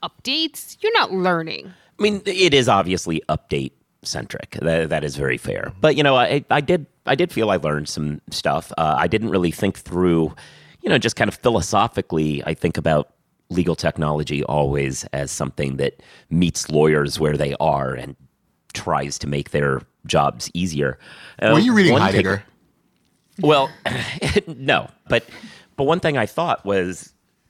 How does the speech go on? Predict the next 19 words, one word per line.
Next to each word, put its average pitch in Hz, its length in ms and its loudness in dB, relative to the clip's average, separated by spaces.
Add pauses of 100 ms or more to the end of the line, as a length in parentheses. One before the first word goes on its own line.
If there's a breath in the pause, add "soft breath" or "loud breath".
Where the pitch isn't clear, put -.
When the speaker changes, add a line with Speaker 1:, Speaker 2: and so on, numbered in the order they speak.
(100)
Speaker 2:
as 101 160 -4
I 95 60 4
was 87 180 -2
listening 101 320 0
to 101 100 -4
their 92 180 2
new 95 300 2
updates, 92 600 -2
is 87 240 -2
that 87 320 0 (600 soft breath)
they've 117 400 0
moved 110 380 2
into 90 280 -4
a 82 60 2
new 110 240 2
space, - 560 -2
which 85 200 -2
is 78 100 -4
kind 78 280 -2